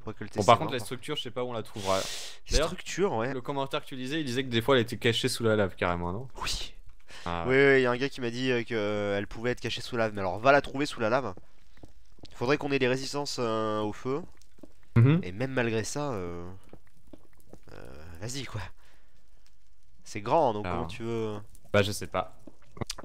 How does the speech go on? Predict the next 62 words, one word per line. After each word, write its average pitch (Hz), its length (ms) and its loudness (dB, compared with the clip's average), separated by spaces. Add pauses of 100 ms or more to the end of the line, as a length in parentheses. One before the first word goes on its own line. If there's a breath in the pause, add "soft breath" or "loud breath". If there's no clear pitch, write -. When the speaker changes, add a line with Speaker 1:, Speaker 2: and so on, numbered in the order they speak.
(140)
Speaker 1:
Je 135 80 -2
vais 147 80 0
prendre 208 160 2
un - 20 0
petit - 120 -4
peu 185 80 0
de 156 60 -8
glowstone, 165 360 0
parce 330 140 -8
que - 80 -8
tu 127 80 -2
as 127 40 0
dit 127 60 -2
qu'on 131 120 -2
avait 117 120 2
plus 120 120 -4
beaucoup. 113 240 -6 (120)
Speaker 2:
Ah 131 120 8
oui, 123 180 0 (160)
bah 95 100 -6
vas-y. 90 260 -6
Je - 140 -10
continue 123 240 4
d'explorer 127 420 6
pour 117 120 6
voir 107 160 8
justement 110 280 0
si 110 140 -2
je - 80 -2
trouve, 98 240 0
euh, 87 60 0 (500 loud breath)
la 92 80 2
structure 104 400 6
ou 95 40 8
encore 92 220 6
un 92 80 6
peu 98 120 2
de 90 40 2
minerai. 92 340 2 (120)
Speaker 1:
Vas-y, 90 300 -8
vas-y, 87 200 -8
vas-y. 87 360 -8
Yep. - 80 -8 (520)
Speaker 2:
De 151 140 0
toute - 100 -10
façon, 151 220 4
si - 120 0
on 120 100 -2
meurt, 131 200 2
là, 104 100 -2
on 95 40 -6
revient 92 240 -6
chez - 140 -6
nous, 160 140 -6
hein. 151 140 -8 (500 loud breath)
Speaker 1:
Si - 120 -2
on 151 80 2
meurt, 214 160 8
on 175 60 8
revient 156 200 6
chez 147 180 0
nous. 151 260 -2